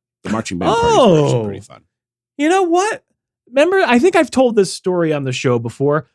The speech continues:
Speaker 2: about how we went to, um, a karate party, like, after karate, and the sensei was there,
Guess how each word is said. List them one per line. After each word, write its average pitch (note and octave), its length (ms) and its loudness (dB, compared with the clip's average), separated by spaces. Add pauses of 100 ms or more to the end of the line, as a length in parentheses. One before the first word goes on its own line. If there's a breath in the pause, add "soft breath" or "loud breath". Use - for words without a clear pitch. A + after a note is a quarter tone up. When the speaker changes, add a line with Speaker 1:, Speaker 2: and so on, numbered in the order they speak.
(140)
Speaker 2:
about F#3 220 0
how G3+ 160 -2
we G#3 120 0
went G#3 340 -4
to, A3+ 460 -2 (300)
um, D#3+ 260 -2
a D3 80 -6
karate D#3+ 720 -2
party, A#3 640 -6 (140)
like, E3+ 120 -4
after E3 260 -4
karate, F3+ 600 0 (180)
and D#3 120 0
the C#3 60 2
sensei F#3 500 2
was F#3+ 220 -2
there, G3+ 460 0